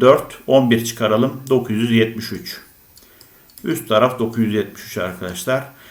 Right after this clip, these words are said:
Payda elli üç çarpı elli beş. Ee,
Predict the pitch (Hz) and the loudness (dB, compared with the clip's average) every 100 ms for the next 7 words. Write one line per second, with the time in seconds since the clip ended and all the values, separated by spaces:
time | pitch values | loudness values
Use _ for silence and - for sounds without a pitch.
0 | - _ - 165 156 139 147 - 139 143 | -20 _ 8 10 10 8 6 6 4 2
1 | 135 - 113 110 127 123 110 101 127 - | 0 6 6 6 4 4 4 2 0 -2
2 | - - _ _ _ - - - _ - | -8 -14 _ _ _ -20 -20 -20 _ 4